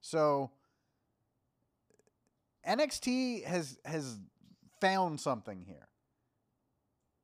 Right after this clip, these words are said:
I, I, it's still too small of a sample size, a little too early to tell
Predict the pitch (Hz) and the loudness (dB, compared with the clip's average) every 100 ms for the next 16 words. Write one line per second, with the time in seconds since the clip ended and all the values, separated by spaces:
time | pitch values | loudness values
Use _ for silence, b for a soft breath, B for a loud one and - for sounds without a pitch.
0 | _ - 156 156 127 - _ _ _ - | _ -6 -6 -6 -12 -16 _ _ _ -2
1 | 185 - - 220 277 254 254 233 233 226 | -2 0 2 4 4 2 -2 -2 0 2
2 | 226 202 - 196 190 190 202 196 165 156 | 2 0 -4 -4 -4 -2 2 2 0 -2
3 | 202 202 226 208 202 208 170 - 143 156 | -2 -4 0 0 2 0 -4 -4 -2 -2
4 | 214 | -2